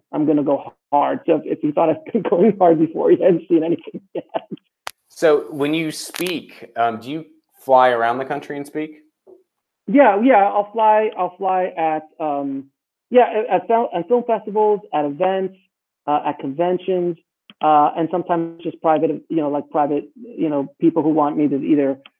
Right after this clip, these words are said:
Speaker 1: put on a show or put on a show like I'm a, a monkey. You know, would like to go on and, like, you know, set up tickets somewhere to, for me to come and speak, and they'll sell it. And it, there's just a bunch of ways I do it. But yeah,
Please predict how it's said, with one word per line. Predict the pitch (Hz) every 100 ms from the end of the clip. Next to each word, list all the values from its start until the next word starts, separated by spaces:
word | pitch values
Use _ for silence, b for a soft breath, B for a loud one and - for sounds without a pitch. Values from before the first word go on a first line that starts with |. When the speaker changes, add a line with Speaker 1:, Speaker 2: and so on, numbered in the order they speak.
| _ -
Speaker 1:
put | 175
on | 147
a | 143
show | 180 156 151
or | 151 143 147 131
put | -
on | -
a | - -
show | 127
like | - 131
I'm |
a, | 127 - -
a |
monkey. | 156 131 - - 302
You |
know, | 302 254
would | 240
like | 233 240
to |
go | 196 233 226
on | 220 214
and, |
like, | 196 180 190
you | 190
know, | 165 -
set | 185
up | 175 - -
tickets | 175 170 170
somewhere | 170 165 165 160
to, | 160 147 147 _ -
for | 165
me | 160
to | 151
come | 160
and | 156 147
speak, | - 156 151
and | 147 139
they'll | 139 -
sell | 151 139
it. | 143
And | 202
it, | 226 208
there's | 214
just | 214
a | 202 180
bunch | 196
of | 190
ways | 165 156 151
I |
do | 160
it. | 160
But | 202
yeah, | 196